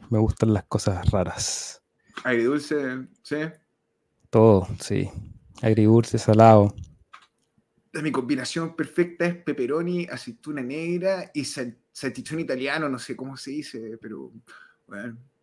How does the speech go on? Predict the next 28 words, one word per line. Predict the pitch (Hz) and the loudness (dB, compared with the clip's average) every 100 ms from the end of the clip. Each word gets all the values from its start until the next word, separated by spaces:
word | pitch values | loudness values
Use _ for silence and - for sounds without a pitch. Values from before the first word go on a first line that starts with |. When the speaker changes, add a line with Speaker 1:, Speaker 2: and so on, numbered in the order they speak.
| _ _ _ | _ _ _
Speaker 2:
Pero | 143 156 | 2 6
no | |
es | 180 | 6
pepe-, | 180 165 - 127 | 4 2 -2 -8
o | |
sea, | - 131 117 _ _ _ _ _ - _ _ - | -6 -8 -8 _ _ _ _ _ -20 _ _ -10
nada, | 117 104 90 | -10 -10 -14
deliciosa | - 117 - 120 117 | -8 -6 -4 -4 -6
la | - | -6
pizza. | - - _ _ _ _ _ _ _ _ | -12 -18 _ _ _ _ _ _ _ _
<laughs> | - - 131 - 131 - - 127 - - _ - _ - - | -10 -10 -14 -12 -14 -16 -20 -20 -20 -20 _ -20 _ -16 -10
Speaker 1:
Sir | - 143 147 | 6 10 10
Scofield | - 170 - 175 | 12 8 12 12
nos | 151 135 | 12 12
da | 147 | 12
las | |
gracias | 135 139 151 | 12 10 8
por | - | 6
el | 131 | 8
video | 123 135 | 12 12
que | 127 | 12
liberamos | 123 123 135 131 | 12 12 12 10
ayer. | 123 135 160 | 10 12 12
Gracias | 143 151 135 | 10 6 4
a | |
ustedes | - 139 143 | 4 6 6
por | - 127 | 8 8
apoyar. | 117 120 156 | 8 10 8